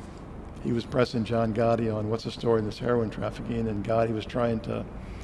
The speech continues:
put him off, saying, "Look, it's a government conspiracy, it's a frame-up. These guys really weren't involved in it,"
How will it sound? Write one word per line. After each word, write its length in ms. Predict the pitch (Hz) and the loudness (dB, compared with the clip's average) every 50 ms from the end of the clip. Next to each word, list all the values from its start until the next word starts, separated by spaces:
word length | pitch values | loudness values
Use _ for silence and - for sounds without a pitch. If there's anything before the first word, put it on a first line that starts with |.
| - - - - | -10 -12 -8 -4
put 140 | - 143 127 | -2 0 2
him 100 | 113 113 | 2 4
off, 200 | 110 113 113 - | 4 4 2 2
saying, 180 | - 123 117 107 | 0 -2 0 0
"Look, 160 | 113 110 139 | 0 -2 -2
it's 120 | 135 - | -4 -4
a 60 | 127 | -2
government 340 | 107 110 117 113 113 113 113 | 0 2 2 2 2 0 -2
conspiracy, 640 | - 120 - - - 123 117 113 110 - - 123 120 | -2 -4 -4 -2 0 0 0 0 0 -2 -4 -4 -4
it's 140 | 113 110 - | -4 -4 -6
a 60 | 123 | -6
frame-up. 480 | - - 127 123 117 110 113 117 113 - - - - - - - - - - - - - - - - - - | -6 -4 -4 -4 -2 0 2 0 0 0 -2 -10 -12 -12 -12 -12 -12 -12 -12 -12 -12 -12 -12 -12 -12 -6 0
These 160 | - 127 113 | 0 0 2
guys 240 | - 127 117 113 104 | 2 2 2 2 2
really 200 | 110 127 123 123 | 2 2 2 2
weren't 220 | 113 113 117 110 117 | 4 2 2 2 2
involved 340 | 104 98 113 110 110 104 | 2 4 4 4 4 2
in 120 | 113 113 113 | 2 0 0
it," 100 | 120 | -2